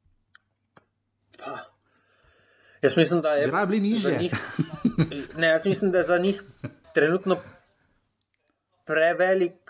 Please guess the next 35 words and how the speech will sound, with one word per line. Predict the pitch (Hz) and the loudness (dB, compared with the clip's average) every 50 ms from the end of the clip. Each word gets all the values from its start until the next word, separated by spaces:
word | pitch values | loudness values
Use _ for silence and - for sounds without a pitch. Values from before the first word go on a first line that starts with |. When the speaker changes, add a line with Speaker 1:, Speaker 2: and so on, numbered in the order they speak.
| - | -8
Speaker 1:
da | 147 135 143 139 | -4 0 2 2
je | 143 - | 2 0
problem, | - - 147 135 123 143 160 170 147 | 0 0 0 2 2 2 2 2 4
ne | 143 139 | 2 2
pre-, | - 143 135 131 131 127 123 123 123 117 - - _ | 2 2 2 0 0 -4 -10 -10 -12 -12 -14 -18 _
ne | 123 117 117 123 127 | -12 -2 0 0 0
prevelik, | 127 - 117 110 110 120 120 113 110 - | 0 0 0 0 2 2 2 0 0 -2
ampak | 120 113 107 120 117 | -6 -2 0 0 2
da | 113 | 4
je | 120 120 - | 2 2 4
problem, | 127 123 117 131 147 156 160 | 2 2 4 4 2 2 2
da | 143 143 | 0 -2
imajo | 135 139 151 160 160 151 - | 0 2 2 0 0 0 -2
preveliko | - 156 135 131 127 131 147 139 - - | -2 0 2 2 2 2 2 0 -2 -2
prednost | - 151 151 147 156 156 143 - - _ | 2 0 0 0 0 -2 -4 -4 -6 _
pred | - 131 127 123 123 - - _ - - - - - _ _ _ _ _ _ _ _ _ _ _ _ _ _ _ - | 0 0 0 0 0 -4 -14 _ -20 -20 -20 -20 -20 _ _ _ _ _ _ _ _ _ _ _ _ _ _ _ -12
neposrednima | - 143 135 156 160 165 165 - 180 170 180 170 151 143 | -10 -2 0 0 0 0 0 0 2 2 2 2 2 0
konkurentoma, | - 147 139 - 139 139 156 170 170 185 151 123 143 135 131 131 127 | 0 -2 0 2 2 2 2 2 2 0 2 4 4 4 2 2 0
Speaker 2:
Mhm. | 127 - - _ _ _ _ - - | -4 -10 -16 _ _ _ _ -14 -12
Speaker 1:
za | 180 143 135 139 | -6 -2 -2 0
katere | - 143 143 - 165 165 165 | 0 0 0 2 2 2 2
mi | 165 165 | 2 0
mislimo, | 160 165 160 - - 151 139 131 | 0 0 -2 -2 -2 -2 -2 2
da | 127 131 123 | 2 2 2
bodo | 117 127 127 127 127 123 123 123 123 123 120 120 - - _ _ _ _ _ _ _ _ _ _ _ _ _ _ _ _ _ - | 2 0 2 2 4 4 4 4 4 4 2 -2 -8 -20 _ _ _ _ _ _ _ _ _ _ _ _ _ _ _ _ _ -20
skupaj | - - - 175 170 185 156 139 | -18 -4 -4 -2 0 2 2 2
v | 135 131 | 2 2
boju | 135 156 160 151 143 | 2 2 2 2 2
za | 123 127 | 2 2
obstanek, | 120 - - 147 143 139 131 123 | 0 0 0 0 2 2 0 0
Speaker 2:
Sredini, | 131 113 110 120 | -2 0 0 2
ja. | 117 117 117 117 113 117 113 | 2 4 4 4 4 2 2
Speaker 1:
eh, | 110 - - _ - - - _ _ _ _ _ _ - - - | 0 -4 -12 _ -20 -20 -20 _ _ _ _ _ _ -20 -20 -20
ker | _ - 147 135 131 127 127 | _ -2 0 2 2 2 2
Speaker 2:
Mhm. | 127 135 151 160 | 2 0 0 -4